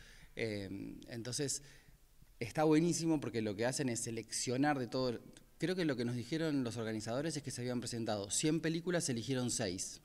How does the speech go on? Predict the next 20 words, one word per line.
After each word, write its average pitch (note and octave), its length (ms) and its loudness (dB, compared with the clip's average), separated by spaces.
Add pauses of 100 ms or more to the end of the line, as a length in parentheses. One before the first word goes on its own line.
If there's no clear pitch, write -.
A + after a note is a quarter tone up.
(100)
Bueno, - 220 -6
ahí G#2+ 180 -2
entramos A#2 380 0
nosotros. C#3 560 -4 (720)
Eh, G#2 540 -6 (260)
y B2+ 140 0
lo A#2 180 4
que A#2 340 4
se C#3+ 200 4
hace C#3+ 240 4
dentro C3+ 340 6
del B2 140 2
festival C#3 440 2
es B2 240 0 (540)
las B2+ 240 2
empresas D3 360 2
que D3+ 120 0
participan, C#3 600 0
por A#2 100 0
ejemplo, A2 240 -4